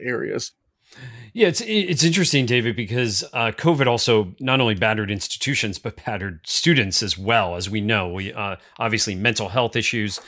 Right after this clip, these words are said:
Speaker 2: uh, well-being of, of students, but also retention and graduation. We know from National Student Clearinghouse data that, uh, retention has taken a big hit, enrollment has taken a big hit, uh, at,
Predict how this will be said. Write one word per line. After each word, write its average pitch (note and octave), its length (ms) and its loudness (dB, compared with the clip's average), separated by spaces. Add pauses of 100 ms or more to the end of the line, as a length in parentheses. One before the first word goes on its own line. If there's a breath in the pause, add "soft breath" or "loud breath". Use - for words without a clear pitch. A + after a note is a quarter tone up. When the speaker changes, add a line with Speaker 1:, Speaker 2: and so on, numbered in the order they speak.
(220 loud breath)
Speaker 2:
uh, F#2+ 180 -4
well-being A2+ 720 2
of, F#2+ 160 -8
of A2 160 -8
students, A2+ 480 0
but A#2 160 0
also C3 460 2 (400 soft breath)
retention C#3 460 0
and A#2 80 2
graduation. B2 520 2
We F#2 80 -6
know G#2 200 0
from G2+ 200 -6
National G#2 320 -4
Student A2 240 -4
Clearinghouse A#2 440 -2
data F2+ 400 -4
that, F2+ 260 -2 (320 soft breath)
uh, F#2 160 -2
retention A#2 520 -2
has F#2 180 -6
taken G2+ 220 -2
a F2 40 -8
big A2 260 -2
hit, A2 420 2
enrollment A#2 480 2
has G#2+ 100 -4
taken G#2 240 -2
a G2+ 60 -2
big G2+ 200 -4
hit, G2 340 -2
uh, G2 320 -6
at, F#2+ 260 -4